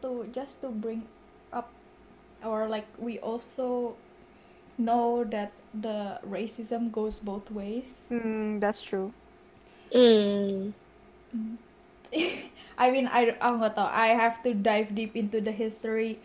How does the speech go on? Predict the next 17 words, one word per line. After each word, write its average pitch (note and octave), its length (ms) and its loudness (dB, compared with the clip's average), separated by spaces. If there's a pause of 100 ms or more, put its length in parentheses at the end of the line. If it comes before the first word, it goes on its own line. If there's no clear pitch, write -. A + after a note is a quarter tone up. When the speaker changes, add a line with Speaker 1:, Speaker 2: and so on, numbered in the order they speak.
(260)
Speaker 1:
deeper B3+ 640 6 (100)
to C4+ 140 6
know A3+ 180 2
which, A3+ 460 -2
Speaker 2:
Hmm. - 80 -10
Speaker 1:
where G#3+ 320 0
it G#3+ 240 -4 (160)
originates. G#3+ 800 -2
Tapi G#3+ 400 -6
ya, - 80 -10 (1080)
it G#3+ 200 -10
does G3+ 180 -8
go - 140 -12
both - 320 -10
ways. - 400 -20 (800)
Speaker 2:
That's - 180 -8
true. G3 220 -6